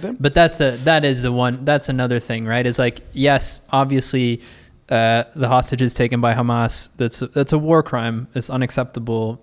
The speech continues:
Speaker 2: Definitely that it's children, that it's, you know, that's all, we can condemn the shit out of it all day long. But the fact that the conversation isn't, doesn't even include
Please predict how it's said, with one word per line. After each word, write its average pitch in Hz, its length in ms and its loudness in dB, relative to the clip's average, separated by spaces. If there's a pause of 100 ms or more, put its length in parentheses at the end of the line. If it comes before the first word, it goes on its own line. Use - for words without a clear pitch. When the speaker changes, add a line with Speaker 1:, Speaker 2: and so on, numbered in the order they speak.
Speaker 2:
Definitely 131 380 -2
that 117 80 0
it's - 160 -6 (160)
children, 123 720 0
that 120 120 -2
it's, 110 140 -6 (220)
you 127 100 -2
know, 117 100 0 (120)
that's 123 240 0
all, 131 440 4 (540)
we 131 80 -2
can 123 120 0
condemn 131 340 2
the 127 120 2
shit 123 120 2
out 120 160 2
of 120 80 -2
it 117 80 -2
all 117 180 2
day 117 160 2
long. 113 400 -2 (220)
But 127 140 -2
the 135 60 2 (120)
fact 147 180 2
that 143 140 2
the - 60 -2
conversation 139 840 0
isn't, 143 440 0
doesn't 143 340 2 (160)
even 143 180 2
include 127 800 2